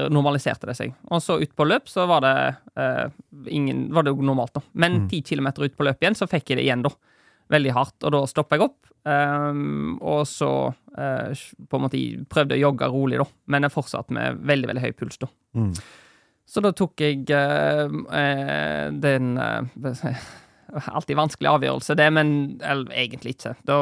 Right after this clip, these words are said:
Speaker 1: å, eh, kaste en håndkle da.
Speaker 2: Ja.
Speaker 1: Så jeg gikk tilbake til, til skiftesonen, for halvfet er to runder på, eh, på ti og en halv kilometer, så da kan du på en måte bare stoppe, og så gå,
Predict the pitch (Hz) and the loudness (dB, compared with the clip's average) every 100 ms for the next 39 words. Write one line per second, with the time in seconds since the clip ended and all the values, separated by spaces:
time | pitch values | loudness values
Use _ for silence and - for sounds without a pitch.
0 | 135 143 139 131 - - 123 127 135 135 | 2 2 0 -2 -10 -6 -4 -2 -2 -4
1 | 120 127 - 120 127 _ - 101 - _ | -4 -4 -4 -4 -4 _ -2 -2 -4 _
2 | 165 160 151 - - 139 131 - 123 135 | 2 4 2 -2 -2 0 0 -4 -4 -2
3 | 139 135 135 135 131 135 127 143 127 127 | 0 2 2 0 -2 -4 -2 -4 -4 -2
4 | 135 131 139 131 131 135 147 147 - 123 | -2 0 0 0 -4 -6 -4 -4 -2 -2
5 | 131 135 - 143 135 135 139 123 123 127 | -2 -4 -2 0 0 2 0 0 -2 -2
6 | 127 127 123 - 135 123 - 123 - 123 | 0 0 -2 -4 -4 -4 -4 -6 -4 -4
7 | 123 120 - 120 - - 113 - 135 - | -2 -4 -4 -6 -6 -8 -6 -2 -2 0
8 | 127 107 110 107 - 127 - 117 - 120 | -2 -2 -6 -10 -10 -10 -6 -6 -4 -6
9 | - 123 - 165 151 123 131 131 | -4 -4 2 2 2 -2 -4 -4